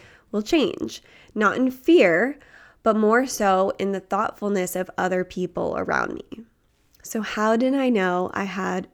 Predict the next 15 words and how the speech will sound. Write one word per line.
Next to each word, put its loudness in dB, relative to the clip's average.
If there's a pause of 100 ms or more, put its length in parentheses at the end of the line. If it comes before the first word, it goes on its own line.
covid? -8 (540)
Well, 0 (220)
this -2
was 0
another 2
big 2
question -4
of -4
how -4
do 2
I 0
know 0
it's -6
not -6
just -10